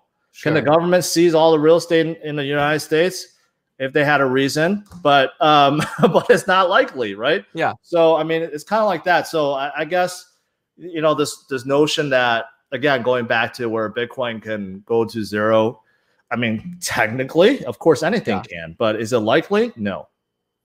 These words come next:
Speaker 2: Do you think, uh, Bitcoin and, uh, or, or some form of cryptocurrency will replace the dollar entirely? Like, will, will the need for fiat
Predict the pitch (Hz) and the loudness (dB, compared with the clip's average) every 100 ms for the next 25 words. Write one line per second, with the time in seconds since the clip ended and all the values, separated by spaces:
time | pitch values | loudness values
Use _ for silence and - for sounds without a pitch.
0 | _ _ _ _ _ _ _ _ 226 285 | _ _ _ _ _ _ _ _ -8 -8
1 | 247 247 220 202 180 180 - - - 165 | -6 -2 0 2 2 0 -4 -12 -20 -18
2 | 139 190 190 202 185 175 170 170 160 - | -2 -2 -2 -4 -2 -2 -4 -8 -12 -8
3 | 151 151 - 156 - 135 143 143 139 - | -6 -4 -2 -2 -4 -6 -8 -6 -6 -4
4 | 185 185 160 139 - - - 151 151 135 | -6 -6 -10 -10 -12 -12 -10 -10 -8 -10
5 | - 135 127 131 131 - 123 - - 143 | -12 -12 -8 -6 -6 -6 -12 -10 -8 -6
6 | 139 - - _ _ _ _ _ _ _ | -8 -12 -16 _ _ _ _ _ _ _
7 | _ 117 147 156 156 147 147 165 233 - | _ 0 2 2 -2 -4 -4 -2 -4 -10
8 | - 123 _ 113 110 131 127 131 131 135 | -20 -20 _ -14 -8 -4 -4 -4 -6 -6
9 | 120 127 151 165 - 143 143 135 - 156 | -10 -10 -8 -10 -10 -4 -2 -2 -8 -10
10 | 185 147 101 - | -2 -2 -2 -6